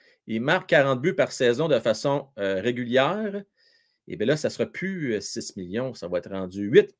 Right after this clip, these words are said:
huit point cinq, peut-être même neuf, euh, si on prend en compte, euh, l'augmentation de la masse salariale rendue là. C'est ça la, c'est ça la situation.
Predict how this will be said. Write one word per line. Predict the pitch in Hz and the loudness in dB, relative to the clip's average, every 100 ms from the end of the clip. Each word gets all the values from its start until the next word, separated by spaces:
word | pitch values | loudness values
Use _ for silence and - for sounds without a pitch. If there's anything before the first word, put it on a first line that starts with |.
| _ | _
huit | 117 151 | -2 -2
point | - 139 | 0 -2
cinq, | - 160 | 0 2
peut-être | 151 120 | 4 4
même | 139 135 120 | 4 0 0
neuf, | 147 202 - - _ _ _ _ - | 4 4 4 -10 _ _ _ _ -2
euh, | 101 104 | 2 4
si | 127 | 2
on | 117 | -2
prend | 127 127 | 0 0
en | |
compte, | 117 139 143 123 - _ - | 2 2 2 -2 -10 _ 0
euh, | 101 98 101 | 4 4 4
l'augmentation | 101 107 110 110 101 | 2 2 0 0 0
de | 135 | 0
la | 104 | 0
masse | 113 - | -2 0
salariale | 107 104 101 117 110 | 0 0 2 2 2
rendue | 110 107 95 | 2 -2 -2
là. | 98 107 - _ _ _ _ _ _ _ _ _ _ _ _ _ _ _ _ _ _ _ _ _ _ - | 0 0 0 _ _ _ _ _ _ _ _ _ _ _ _ _ _ _ _ _ _ _ _ _ _ -10
C'est | 117 | 0
ça | - 277 | 10 10
la, | 208 123 117 | 12 8 6
c'est | 196 | 6
ça | 320 | 6
la | 135 | 6
situation. | - - 147 117 107 120 90 | 2 0 4 4 2 -2 -4